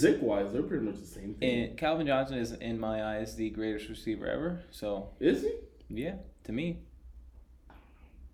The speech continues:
Speaker 2: I, listen, I, I'm a Packers fan, as you guys know, so I watched him a lot.
Speaker 1: That's true. That's true. He's, yeah, he was different. I'm so, I'm s-,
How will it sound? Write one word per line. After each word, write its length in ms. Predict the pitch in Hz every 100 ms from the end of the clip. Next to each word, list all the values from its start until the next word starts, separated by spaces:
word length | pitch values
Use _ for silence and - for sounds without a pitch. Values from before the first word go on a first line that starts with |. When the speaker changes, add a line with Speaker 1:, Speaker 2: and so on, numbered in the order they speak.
| -
Speaker 2:
I, 160 | - 98 104
listen, 320 | 104 101 95
I, 200 | 107 95
I'm 100 | 113
a 60 | 123
Packers 400 | 117 117 117 113
fan, 280 | 120 113 113
as 140 | 110
you 120 | 110 107
guys 200 | 107 107
know, 220 | 107 104
so 180 | - 98
I 140 | 107
watched 400 | 104 101 98 -
him 100 | - -
a 60 |
lot. 420 | 87 85 71 - - -
Speaker 1:
That's 240 | 110 -
true. 320 | - 104 98 - - - - - -
That's 240 | 110 107
true. 200 | - 98 95
He's, 160 | 123 -
yeah, 180 | 107 101 110
he 120 | 160
was 100 | -
different. 400 | 104 110 - - - - -
I'm 140 | 147 151
so, 200 | 139 131
I'm 160 | 160
s-, 140 | -